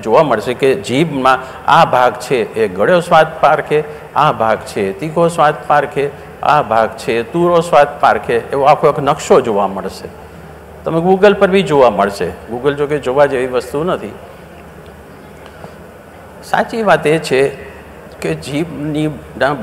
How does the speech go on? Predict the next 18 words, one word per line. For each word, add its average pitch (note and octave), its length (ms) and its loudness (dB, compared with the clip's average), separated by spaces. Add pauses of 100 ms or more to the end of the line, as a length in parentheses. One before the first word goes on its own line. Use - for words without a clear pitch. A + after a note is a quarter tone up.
(140)
બધે A#2 380 0
જ F3 100 -10
સંવેદકો, A#2+ 800 -2
બધા G#2+ 400 0
જ D#3 80 -6
સંવેદકો G#2+ 920 -4 (680)
બધો G#2+ 300 2
જ G#3 80 0
સ્વાદ A#2 300 4 (120)
પારખી F#2+ 360 0
શકે E2+ 320 -8
છે. - 420 -18
આવો E3 140 4
કોઈ G#3+ 180 0
નકશો C#3+ 400 2
છે E3 300 2
જ A#2 80 -4
નહીં, F2+ 220 -6